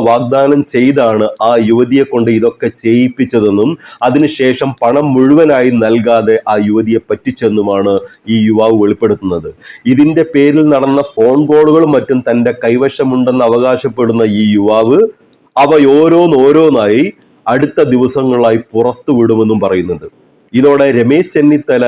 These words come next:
ബെന്നി ബെഹന്നാൻ, അൻവർ സാദത്ത് അടക്കമുള്ള മുതിർന്ന കോൺഗ്രസ് നേതാക്കന്മാരുടെ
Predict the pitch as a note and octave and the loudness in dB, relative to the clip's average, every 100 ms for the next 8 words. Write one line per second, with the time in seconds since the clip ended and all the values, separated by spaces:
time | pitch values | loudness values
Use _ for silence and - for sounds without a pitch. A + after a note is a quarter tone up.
0 | A#2+ A2 A2+ C3 E3 D3 A#2+ A#2 A#2+ A#2 | -2 -2 0 2 2 2 -2 -2 -2 0
1 | A#2 - G#2+ B2+ D3+ E3 - A#2+ A#2 - | -2 -4 -2 0 0 -2 -2 -2 0 -2
2 | A#2 A2 - A2 G#2+ A#2 D3+ - - - | -2 -4 -4 -4 -2 0 -2 -8 -12 -2
3 | C#3 E3 F3 F3+ E3+ D3 F3+ G#3+ A3 D3+ | 0 2 2 0 -2 0 0 0 -2 0
4 | B2+ B2 A#2+ B2 A#2+ A#2 A#2 | 0 0 -2 -2 0 2 2